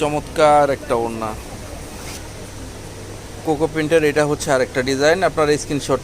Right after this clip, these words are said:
নেবেন, যারা নেন স্ক্রিনশট নিয়ে রাখবেন। এটা হচ্ছে আরেকটা ডিজাইন, দেখেন এটা হচ্ছে জামাটা, জামাটা মাশাআল্লাহ অনেক সুন্দর হবে। এটা ব্যাক সাইড এবং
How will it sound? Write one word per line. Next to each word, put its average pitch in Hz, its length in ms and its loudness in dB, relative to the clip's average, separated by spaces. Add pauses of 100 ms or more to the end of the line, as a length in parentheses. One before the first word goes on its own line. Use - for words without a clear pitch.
নেবেন, 117 240 -2 (220)
যারা 131 180 6 (100)
নেন 180 160 2 (140)
স্ক্রিনশট 147 400 -4 (100)
নিয়ে 135 180 0
রাখবেন। 117 300 -2 (240)
এটা 135 200 0
হচ্ছে 135 260 -4
আরেকটা 127 340 -2
ডিজাইন, 113 280 -4 (2000)
দেখেন 139 340 0
এটা 143 180 -2
হচ্ছে 139 200 -4 (120)
জামাটা, 139 380 0 (340)
জামাটা 135 420 -4
মাশাআল্লাহ 147 500 0
অনেক 143 140 -4 (100)
সুন্দর 147 420 0 (160)
হবে। 110 220 -4 (1400)
এটা 143 140 0 (100)
ব্যাক 131 140 2 (120)
সাইড 156 320 2 (1040)
এবং 127 160 -2